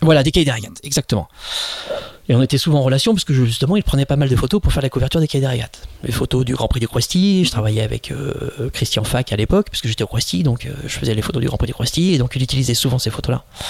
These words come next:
Et je vais le voir, il avait cette maison d'édition, il ouvre le carton, il prend le tirage, il regarde, il le referme en deux secondes, il me le repose sur le bureau, il me dit, « On va faire un carton. » Bah écoute, c'est toi l'éditeur, hein, c'est toi qui sais, on verra bien.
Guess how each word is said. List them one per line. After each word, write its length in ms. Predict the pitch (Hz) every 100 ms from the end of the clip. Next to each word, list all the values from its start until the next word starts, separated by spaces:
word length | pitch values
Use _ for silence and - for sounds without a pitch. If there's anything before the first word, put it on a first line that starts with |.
| - - - - -
Et 120 | -
je 80 | 123
vais 80 | 110
le 60 | 110
voir, 180 | 185
il 100 | 220
avait 160 | 120 123
cette 220 | - -
maison 180 | 120 127
d'édition, 460 | 113 101 - 196 247 - - - - - -
il 180 | - 127
ouvre 120 | 156
le 80 | 127
carton, 340 | 113 - 135
il 60 | 170
prend 140 | -
le 40 | 110
tirage, 400 | - - 135 139
il 80 |
regarde, 420 | 107 110 151 151 -
il 60 | 170
le 80 | 156
referme 320 | - 165 165
en 320 | 135 127 120
deux 140 | 127 151
secondes, 320 | 139 165 196 - - - - -
il 60 | 139
me 40 |
le 80 | 123
repose 180 | - 160
sur 100 | 139
le 60 |
bureau, 320 | 123 117 143 151
il 40 |
me 40 |
dit, « 160 | 117 131 120
On 60 |
va 40 | -
faire 140 | 117
un 60 | 113
carton. » 260 | 101 - - _ _ _ _ _ _ - - - - - - -
Bah 60 |
écoute, 200 | - -
c'est 40 | -
toi 100 | 123
l'éditeur, 380 | 107 - 151 151
hein, 60 |
c'est 60 | 120
toi 100 | -
qui 100 | -
sais, 200 | - 180
on 80 | 101
verra 160 | -
bien. 200 | 117 160